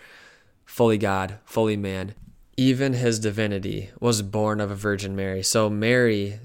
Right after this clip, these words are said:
a creature, a creature of God, gave birth to her creator, right? And this isn't to show m-, the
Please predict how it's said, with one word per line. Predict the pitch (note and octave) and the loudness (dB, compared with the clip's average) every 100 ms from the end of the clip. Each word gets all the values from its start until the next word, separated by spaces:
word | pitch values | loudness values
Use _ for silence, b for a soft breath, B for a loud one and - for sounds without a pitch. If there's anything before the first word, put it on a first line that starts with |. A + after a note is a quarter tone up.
| - | -10
a | A#2 | -8
creature, | - - B2+ B2+ A#2 G2 G#2+ A2+ - | -6 0 4 4 2 -4 -6 -10 -8
a | A2 | -6
creature | - C3 C3 C3+ | 2 4 4 4
of | A#2+ G#2+ | 2 2
God, | A2+ G#2+ G2 G2 - b b b b | 2 2 0 -4 -10 b b b b
gave | B2 A#2+ G2+ G2+ | 2 4 2 4
birth | A#2 A2+ - - | 6 6 2 -2
to | A2+ | 0
her | A2 | 0
creator, | G#2 - G2+ G2 F#2+ A2 - _ - - _ _ _ - | -2 -4 -2 -2 -4 -8 -14 _ -20 -20 _ _ _ -8
right? | G2+ G2 - _ _ _ B B B B B B - | -6 -6 -10 _ _ _ B B B B B B -4
And | A2+ A2 | 0 4
this | C3+ F3+ | 4 4
isn't | D#3+ D3+ G2 | 4 2 0
to | - A#2 A2 G2+ - | 2 4 4 2 0
show | - - A2 G2+ | -2 2 2 2
m-, | G2 G2 - _ _ _ | 0 -6 -10 _ _ _
the | A#2 A2+ G#2+ G2 | -2 2 2 2